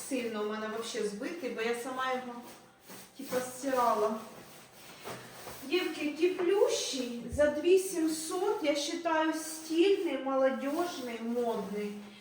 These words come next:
Ну от чесно. Я кидала в тому году ссылку, я не знаю ще де. Вони мені потім на рекламу, тому що стільки перейшло к ним покупателів. Ну, бачите, воно розбитим не вдалося.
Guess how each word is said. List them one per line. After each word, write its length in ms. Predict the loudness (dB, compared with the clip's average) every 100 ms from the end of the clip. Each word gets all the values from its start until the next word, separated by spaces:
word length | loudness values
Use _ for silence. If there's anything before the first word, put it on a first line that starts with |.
| -20 -20 -8
Ну 120 | -4 -2
от 220 | -2 -2
чесно. 720 | 0 0 0 -4 -8 -10 -10 -10 -16 -18 -16 -16 -16 -20 -20 -18 -16 -4
Я 140 | -2
кидала 480 | 0 2 8 10 10
в 120 | 6
тому 200 | 4 0
году 300 | 2 0 0
ссылку, 560 | -4 2 4 4 2 0
я 160 | 2 4
не 120 | 2
знаю 400 | 0 -2 -2 -2
ще 140 | -6 -8 -6
де. 140 | -2 0
Вони 200 | 2 2
мені 160 | 0
потім 340 | -2 0 2 4
на 80 |
рекламу, 580 | 4 2 4 6 6 4 -4 -10 -14 -14 -14 -14 -4
тому 320 | 0 2 2
що 160 | 0 -2
стільки 360 | -2 0 2 2
перейшло 580 | 2 2 2 2 4 4
к 100 | 2
ним 360 | 2 2 2 -2 -10 -14 -4
покупателів. 840 | -2 2 8 8 8 2 2 0
Ну, 60 | -2
бачите, 280 | -6 -6 -8
воно 180 | -8 -10 -12 -16 -16 -18 -20 _ -14 -14 -14 -20 -20 _ -20 -20 -8 -4
розбитим 500 | -4 -4 -6 -6 -8
не 140 | -8
вдалося. 540 | -8 -6 -6 -8 -10